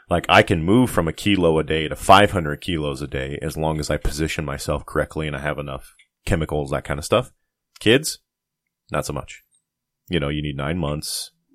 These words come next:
You need to make the kid. You need to groom 'em. You need to then steal them and then put them into the trade as well. So it's a supply and demand thing as well.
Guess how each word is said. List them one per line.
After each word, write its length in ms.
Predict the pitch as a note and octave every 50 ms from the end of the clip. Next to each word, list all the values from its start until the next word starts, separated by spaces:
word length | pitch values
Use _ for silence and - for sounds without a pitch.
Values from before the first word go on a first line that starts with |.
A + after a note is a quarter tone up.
| _ _ _ - -
You 100 | F2 E2
need 120 | D#2+ D#2
to 40 | D#2
make 220 | D#2 D2+ D#2 -
the 80 | - -
kid. 340 | - - D#2 D2 C#2 C#2+ D2 C#2+
You 80 | D2+ D2+
need 120 | D#2 D#2
to 40 | F2+
groom 340 | E2 - D#2 D#2 D2+ D2 D2
'em. 160 | D2 D2 D#2
You 80 | D#2 D2
need 220 | D2+ D#2 D2+ -
to 220 | - E2+ D2+ D2+ - _ _ _ _ _ _ _ _ _ _
then 300 | D#2+ F2 E2+ E2+ F2 E2
steal 420 | - - - - A2+ G2 F#2+ E2+ D#2
them 280 | D2 D#2+ E2 F2+ F2+
and 100 | D2+ C#2+ C#2+
then 280 | D2 D2 D2 C#2+ C#2 - -
put 180 | - E2 -
them 120 | - D2+ D2+
into 140 | D2 C2+ B1+
the 60 | B1+
trade 280 | - - D2 D2 D2+ C#2
as 140 | C2+ C2 C#2+
well. 320 | D#2+ E2+ - - - - _ _ _ _ _ - - - - - - - - - _ _ -
So 380 | - - G2 E2+ D#2+ D2+ C#2+ -
it's 220 | - E2 - -
a 60 | -
supply 360 | - - - - - D#2+ D2+
and 80 | D2+ C2+
demand 340 | - B1+ C#2+ D#2 D#2 D#2 -
thing 160 | D2 C#2 C2+
as 140 | C2 B1+ D2
well. 380 | D2 C#2+ C2 B1 C2 - _